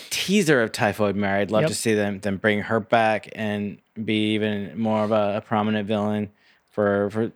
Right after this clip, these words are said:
Speaker 1: like, some of those storylines. I don't know. There, there's so much, so much to draw from. Like,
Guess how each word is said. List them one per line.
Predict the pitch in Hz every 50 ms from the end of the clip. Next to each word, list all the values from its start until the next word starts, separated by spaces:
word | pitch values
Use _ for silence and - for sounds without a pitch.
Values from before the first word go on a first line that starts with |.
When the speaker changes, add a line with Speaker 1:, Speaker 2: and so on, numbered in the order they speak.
| - - 143
Speaker 1:
like, | 123 - - 95 98 -
some | - 117 110 110
of | 107
those | 107 104 101 -
storylines. | 104 101 107 107 107 104 - -
I | - -
don't | 135 123
know. |
There, | 107 117 120 -
there's | 135 147 143 131 -
so | - - - - 139 135 147 151
much, | 135 127 123 123 120 107 - - - - - - _ _ _ - _ -
so | - - - - 160 160 170
much | 160 143 131 123 117 -
to | - 110
draw | 90 104 107 101 98 98
from. | 92 - - 87 85 87 90
Like, | 90 82 82